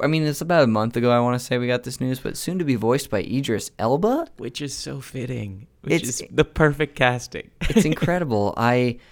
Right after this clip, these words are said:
Speaker 1: for a long time, Son-, the first Sonic movie was the last movie I saw in theaters. I,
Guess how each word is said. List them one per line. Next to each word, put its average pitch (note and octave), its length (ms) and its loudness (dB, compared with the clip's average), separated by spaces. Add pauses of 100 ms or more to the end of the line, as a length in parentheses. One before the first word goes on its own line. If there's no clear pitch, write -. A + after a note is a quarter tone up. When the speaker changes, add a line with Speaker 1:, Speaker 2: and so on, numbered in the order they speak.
(280)
Speaker 1:
for - 160 0
a D#3 60 8
long C3 400 6
time, G#2+ 500 0 (460)
Son-, - 420 0
the A#2 80 0
first C3 340 0
Sonic A2 360 0
movie G#2+ 320 0
was G2+ 240 0
the G#2 80 0
last G2 420 0
movie G2 320 -2
I F#2+ 60 -2
saw G2 260 -2
in G2 80 -4
theaters. G#2 460 -2
I, F#2 240 -4